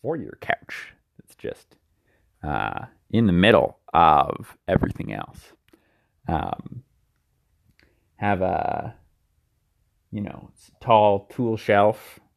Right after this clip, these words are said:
to my left-hand side and a deep freeze full of last summer's blackberries on my right-hand side. Um,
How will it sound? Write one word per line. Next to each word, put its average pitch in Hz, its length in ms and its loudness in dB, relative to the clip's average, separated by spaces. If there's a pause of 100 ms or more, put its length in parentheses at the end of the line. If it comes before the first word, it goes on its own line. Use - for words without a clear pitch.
to - 80 -4
my 95 160 2
left-hand 101 500 2
side 101 540 0
and 101 240 0
a 98 500 -2 (880)
deep 113 240 4
freeze 110 600 0 (300)
full 107 340 -8
of 98 480 0 (100)
last 90 320 0
summer's 95 300 -4
blackberries 90 880 0 (320)
on 87 280 -2
my - 480 -2
right-hand 90 600 -2
side. - 560 -14 (720)
Um, 64 800 -8